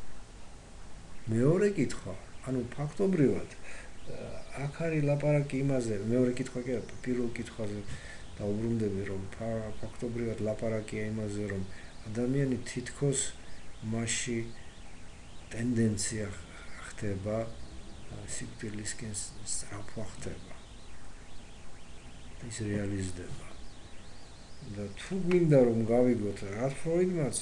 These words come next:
ა, ფაქტობრივად მის თეორიაში აშკარად ჩანს, რომ ის ამბობს, რომ ჩვენ გვაქვს სიკვდილის ინსტინქტი, თანატოსი ირთვება ხოლმე, ა, და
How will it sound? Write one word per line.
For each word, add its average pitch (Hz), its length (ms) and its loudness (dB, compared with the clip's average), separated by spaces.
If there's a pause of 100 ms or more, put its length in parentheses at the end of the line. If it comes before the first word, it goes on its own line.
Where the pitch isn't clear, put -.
(140)
ა, 101 120 -6 (200)
ფაქტობრივად 104 840 -4 (840)
მის 95 260 -2
თეორიაში 98 760 -2
აშკარად 95 460 -4
ჩანს, 98 420 -4
რომ 113 180 -6
ის 107 180 -6
ამბობს, 95 380 -6
რომ 101 140 -6
ჩვენ 92 240 -6
გვაქვს 95 400 -6 (580)
სიკვდილის - 680 -6
ინსტინქტი, 95 600 -2
თანატოსი 95 760 -6 (200)
ირთვება 98 580 -6
ხოლმე, - 500 -4
ა, 160 140 -4 (1400)
და 113 240 -6